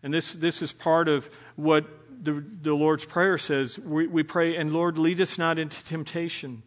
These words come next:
Matthew six thirteen says, "And do not lead us into temptation, but deliver us from evil." Now, this isn't saying you have to go and say, "Please, please, God, don't tempt me anymore. I can't, I can't handle those sins that you're throwing in front of me."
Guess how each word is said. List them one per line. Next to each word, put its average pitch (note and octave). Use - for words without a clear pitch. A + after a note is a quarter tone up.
Matthew D#3
six -
thirteen E3+
says, D3
"And E3+
do E3
not F3
lead F3
us -
into D#3+
temptation, D#3+
but C3+
deliver D#3
us C#3+
from D3
evil." D3
Now, F3+
this G#3
isn't A#3
saying G#3
you F3
have E3+
to E3+
go E3+
and E3
say, D#3
"Please, A3
please, F#3+
God, E3
don't F3
tempt F#3
me E3+
anymore. D#3+
I C#3+
can't, E3+
I D#3+
can't F3
handle F3+
those D#3
sins F#3
that C3+
you're D3
throwing D#3+
in C#3+
front F3+
of D#3
me." B2